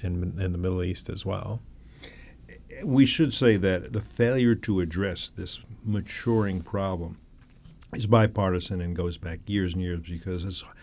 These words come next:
Speaker 2: this has, uh, become very difficult to address, uh, effectively and without tremendous risk now. But it probably,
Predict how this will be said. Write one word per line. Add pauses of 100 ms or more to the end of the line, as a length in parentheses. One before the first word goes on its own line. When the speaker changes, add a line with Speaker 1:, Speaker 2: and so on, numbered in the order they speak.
(260)
Speaker 2:
this
has,
uh,
become
very
difficult (440)
to
address, (320)
uh,
effectively
and
without (200)
tremendous
risk
now. (680)
But
it
probably,